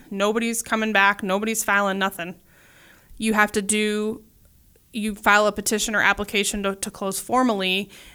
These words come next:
and then you publish notice, and you send notice to everybody that you have contact for,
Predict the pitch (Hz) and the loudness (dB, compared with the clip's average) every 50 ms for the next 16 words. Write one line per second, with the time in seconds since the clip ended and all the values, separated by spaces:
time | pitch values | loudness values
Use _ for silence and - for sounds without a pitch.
0 | - _ - - 208 202 208 196 196 202 202 202 202 - - 208 190 196 196 - | -20 _ -4 -2 0 2 2 0 0 0 -2 -4 -4 -4 -4 -4 -2 -2 -2 -2
1 | - 214 190 185 180 185 202 226 233 - - - - - - - - 196 196 196 | 0 0 0 0 2 2 2 2 2 2 0 -2 -4 -8 -12 -8 -6 -4 -4 -4
2 | 196 - - - 196 196 196 196 190 190 196 202 220 - - - 196 190 196 190 | -4 -4 -4 -2 -2 -2 -2 0 -2 0 0 0 0 0 0 0 -2 -2 -2 -2
3 | 190 196 190 190 190 196 190 - - 196 190 190 190 190 190 190 - 190 185 185 | -2 -2 -2 -2 -2 -2 -4 -4 -4 -4 -6 -6 -4 -6 -6 -4 -2 0 0 0
4 | 185 190 - - - - - _ - - - 202 190 190 - 196 190 190 - - | 0 -4 -10 -18 -20 -20 -20 _ -18 -10 -6 -6 -4 -4 -4 -6 -6 -6 -8 -8
5 | - 202 185 185 196 208 233 226 | -8 -6 -4 -2 -2 -2 -2 -4